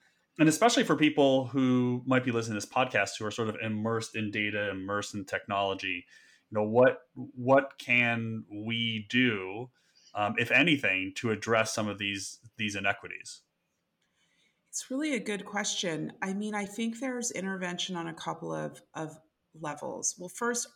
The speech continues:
Speaker 2: let me say for data scientists and people who work with data, one of the things I always try to teach my students at U C L A is that data, like race and gender, um, are social constructs.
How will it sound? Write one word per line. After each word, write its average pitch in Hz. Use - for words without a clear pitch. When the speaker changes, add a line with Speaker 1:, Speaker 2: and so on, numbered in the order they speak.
Speaker 2:
let 214
me 254
say 214
for 185
data 151
scientists 139
and 143
people -
who 160
work 143
with 143
data, 127
one 247
of 277
the 247
things 196
I 165
always 175
try 165
to 156
teach 156
my 151
students 156
at 156
U 151
C -
L 147
A 143
is -
that 156
data, 165
like 160
race 147
and 143
gender, 139
um, 156
are 170
social 165
constructs. -